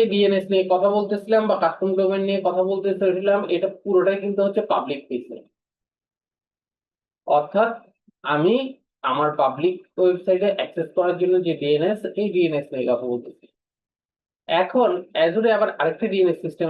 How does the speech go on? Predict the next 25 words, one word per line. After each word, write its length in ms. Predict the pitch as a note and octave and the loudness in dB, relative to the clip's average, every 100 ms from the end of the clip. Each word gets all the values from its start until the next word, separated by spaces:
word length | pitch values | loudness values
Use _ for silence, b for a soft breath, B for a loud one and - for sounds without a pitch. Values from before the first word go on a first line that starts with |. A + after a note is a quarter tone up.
| D3 | -4
আছে, 120 | - B2+ | -8 -6
যেটা 160 | C3 E3 | -6 -6
হচ্ছে 180 | F#3 F#3+ - - | -8 -10 -10 -2
প্রাইভেট 380 | F#3+ G3 G#3+ G#3 | 0 2 0 0
ডিএনএস 340 | E3+ C#3+ B2+ A#2+ - | 0 0 -2 -4 -8
বলে। 160 | - - _ _ _ _ _ _ _ _ _ _ - | -10 -14 _ _ _ _ _ _ _ _ _ _ -8
প্রাইভেট 540 | D3+ - E3 F#3 A3 G3 | -8 -2 0 2 2 2
ডিএনএস 360 | A3 G#3+ G#3+ A3 | 4 4 4 0
এর 100 | A3 | 0
প্রয়োজনীয়তাটা 800 | G#3+ F#3 F3 E3 D3+ D3 C#3+ D#3+ D3 | 2 4 4 2 0 0 0 -2 0
কখন? 320 | A#2 - C3+ A2 - | -2 -2 -8 -10 -4
প্রাইভেট 320 | D#3 D#3+ F#3+ | 0 0 0
ডিএনএস 360 | F#3+ G#3 G3+ F#3+ | -2 -2 -2 -4
এর 100 | G3 | -4
প্রয়োজনীয়তাটা 800 | G3 F#3+ F#3 F#3 F#3 F3+ F#3 F#3 | -2 0 2 2 2 2 0 0
হচ্ছে, 320 | F3+ F3 - D#3 F3+ E3+ | 0 -2 -2 0 2 0
যেমন 180 | E3 F3+ | 0 0
আমরা 260 | D#3 D#3+ F#3 | -2 0 0
এখন 200 | F#3 G3 | 0 -4
একটা 240 | F#3+ G3+ F#3+ F#3 F3+ | -2 0 2 0 0
হোস্ট 200 | E3 D#3+ F#3+ | -2 0 0
নেম 140 | F3+ | 2
দেখলাম, 340 | D3 C3 C#3 E3 F#3 | 0 -2 0 0 -2
যেটা 220 | D3 D3+ | -4 -2
হচ্ছে, 300 | D3+ D3+ | -4 -4